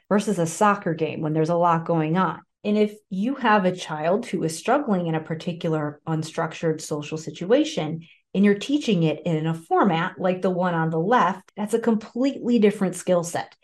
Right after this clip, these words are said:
Now, of course, if we're talking about social skills, we need to address the question of what does it mean to be neurodiversity affirming? So here is an overview, and then I'll go into some specific examples. So first,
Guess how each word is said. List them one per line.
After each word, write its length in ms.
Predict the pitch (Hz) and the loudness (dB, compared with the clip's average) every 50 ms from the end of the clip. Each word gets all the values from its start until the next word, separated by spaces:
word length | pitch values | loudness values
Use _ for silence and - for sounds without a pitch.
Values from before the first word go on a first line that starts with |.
| _ _ _ - 226 | _ _ _ -4 0
Now, 140 | 247 254 | 2 2
of 140 | 247 247 247 | 2 0 -2
course, 320 | - - 330 381 403 381 359 | -2 0 2 2 2 0 -2
if 60 | - | -2
we're 100 | 311 285 | -2 -2
talking 440 | - - 202 208 220 214 - 302 302 | -2 0 0 0 0 0 0 0 2
about 280 | 294 302 294 285 285 - | 4 4 4 2 2 0
social 400 | - 196 196 190 185 - 175 165 | -2 -2 -2 -2 -2 -4 -4 -4
skills, 640 | 170 - - 127 110 - 110 139 202 - - - | -6 -6 -4 -2 -2 0 -2 -2 -4 -6 -10 -10
we 160 | 226 226 247 277 | -6 -2 0 0
need 300 | 294 302 330 330 330 - | 0 0 -2 -4 -8 -8
to 340 | - 269 254 240 240 233 | -4 -2 0 2 2 2
address 800 | 226 226 190 156 151 160 151 151 147 156 160 - - - - _ _ _ _ | 2 0 0 0 2 4 4 4 4 2 0 -4 -12 -16 -18 _ _ _ _
the 80 | - 196 | -8 -8
question 560 | - - 208 185 180 - - 180 170 165 - | -4 0 0 0 0 0 0 0 0 0 2
of 260 | - 147 147 147 147 | 2 2 2 2 0
what 380 | 165 165 180 208 254 254 - - | 0 2 4 4 4 2 2 4
does 180 | 202 190 185 | 4 4 4
it 140 | - - - | 2 -2 0
mean 260 | 147 147 147 151 147 | 0 0 0 0 -2
to 80 | 147 147 | -4 -4
be 160 | 139 139 135 | -4 -2 -2
neurodiversity 840 | 139 139 143 143 151 156 156 135 135 131 123 123 - - 135 143 156 | 0 -2 -2 -2 -2 0 0 0 0 -2 -4 -8 -6 -2 0 0 0
affirming? 440 | 160 160 240 254 226 - - - _ _ _ - | 0 2 2 2 2 2 0 -6 _ _ _ -2
So 160 | - 180 190 | 2 2 4
here 320 | 185 214 277 339 370 294 | 4 4 4 6 6 6
is 120 | 247 220 214 | 6 4 4
an 100 | 214 - | 0 0
overview, 520 | - 160 160 156 160 160 165 180 175 175 | 2 2 4 4 2 2 2 0 0 0
and 80 | 180 214 | 0 0
then 80 | 247 | 0
I'll 140 | 302 302 247 | 0 0 0
go 180 | 226 202 180 170 | 2 2 2 2
into 220 | 165 165 156 156 | 2 0 -2 -2
some 180 | 156 - 147 143 | -4 -6 -10 -8
specific 500 | - - 156 147 - 139 - 143 135 - | -8 -8 -8 -6 -6 -6 -6 -4 -2 -2
examples. 800 | 135 135 - - 151 147 - - - - - - - - - - _ - | -2 0 0 0 0 0 0 -2 -4 -6 -6 -8 -12 -18 -18 -20 _ 2
So 160 | - 226 233 | 2 2 4
first, 540 | 226 - 381 359 262 240 240 240 - - | 4 4 6 8 8 8 6 4 -4 -12